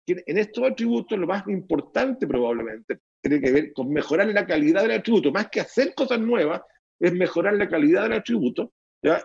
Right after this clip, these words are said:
Eh, y hay que ver con qué criterios se hace esa inversión, digamos, pero básicamente en las áreas que está el atributo hay que tomarlo y mejorarlo, porque lo que está,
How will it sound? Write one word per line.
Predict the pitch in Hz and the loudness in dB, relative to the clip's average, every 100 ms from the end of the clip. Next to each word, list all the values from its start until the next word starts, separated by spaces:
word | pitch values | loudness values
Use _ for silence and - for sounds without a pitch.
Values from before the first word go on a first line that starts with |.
| - | -4
Eh, | 156 156 | 0 0
y | 165 165 | 2 0
hay | 180 | 0
que | 175 | 2
ver | 165 190 | 2 2
con | 160 | 0
qué | - 156 | -2 0
criterios | 139 156 170 170 156 | 0 2 2 2 2
se | 156 | 0
hace | 151 156 | -2 0
esa | 147 | 0
inversión, | 139 139 180 190 180 | 0 0 2 2 2
digamos, | 160 156 165 | 0 0 0
pero | 160 | 2
básicamente | 147 190 233 190 196 175 190 - - | 2 0 0 0 0 -2 -6 -8 -2
en | 151 | 2
las | 160 | 2
áreas | 175 208 220 | 2 0 0
que | - | -2
está | - 220 | -4 0
el | 247 | 0
atributo | 240 220 240 233 247 - | 0 -2 -2 0 0 0
hay | 185 | -2
que | - | -2
tomarlo | - 202 226 247 277 - _ _ | -4 -2 -2 -2 -6 -8 _ _
y | 170 | 0
mejorarlo, | 170 170 185 120 110 139 - _ - | 0 2 0 0 -2 -4 -6 _ -4
porque | 143 156 | 0 2
lo | - | 0
que | |
está, | 123 _ 101 107 | -2 _ 0 0